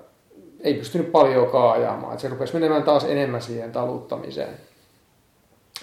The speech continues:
Sieltä onneksi tuli sit semmonen yksi pieni metsäpätkä,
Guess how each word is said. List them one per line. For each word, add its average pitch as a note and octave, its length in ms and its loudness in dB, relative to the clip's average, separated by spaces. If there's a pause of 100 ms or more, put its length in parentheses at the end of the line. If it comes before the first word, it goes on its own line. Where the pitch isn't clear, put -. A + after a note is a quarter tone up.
(140)
Sieltä - 200 0
onneksi G3 480 4
tuli D3 240 6
sit B2+ 140 -2
semmonen B2+ 440 -4
yksi - 460 -4 (220)
pieni C3 300 4
metsäpätkä, - 800 -4